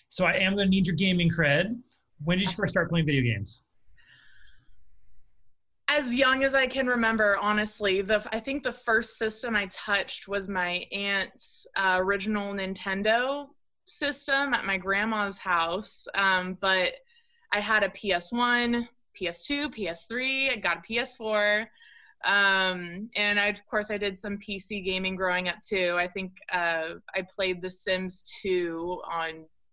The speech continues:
Speaker 2: back in the day in fifth grade or whatever. <laughs>
Speaker 1: I, I lost years to that game. I,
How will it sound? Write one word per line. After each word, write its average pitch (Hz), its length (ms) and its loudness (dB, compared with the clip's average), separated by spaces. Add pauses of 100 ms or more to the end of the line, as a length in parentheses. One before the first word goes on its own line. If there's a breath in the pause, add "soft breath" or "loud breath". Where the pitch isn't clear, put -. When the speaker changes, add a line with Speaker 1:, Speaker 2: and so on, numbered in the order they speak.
Speaker 2:
back 170 240 -2
in 180 120 -4
the 170 100 -6
day 165 320 0
in 170 140 -6
fifth - 340 -4
grade 170 340 0
or 160 140 -4
whatever. 165 580 -4 (800 loud breath)
<laughs> - 680 -12
Speaker 1:
I, 139 140 0
I 147 160 0
lost 147 340 2
years 143 240 2
to 135 80 -2
that 131 180 2
game. 127 400 2
I, 131 320 -2